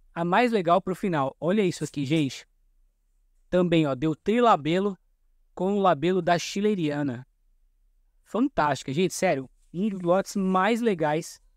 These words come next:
que a gente já trouxe, tá? E detalhe, não é, não tem plantas repetidas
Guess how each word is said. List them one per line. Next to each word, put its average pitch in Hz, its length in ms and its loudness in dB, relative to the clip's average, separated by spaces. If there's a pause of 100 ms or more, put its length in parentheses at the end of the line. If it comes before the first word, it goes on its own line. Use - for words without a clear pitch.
(520)
que 156 100 -2
a 147 60 2
gente 147 320 -2
já 151 220 2 (340)
trouxe, 143 440 -6
tá? 185 240 0 (440)
E 156 60 -14
detalhe, 175 600 0 (180)
não 226 340 0
é, 226 240 -2
não 220 220 -2
tem 254 160 -2
plantas 214 320 -2
repetidas 190 680 -4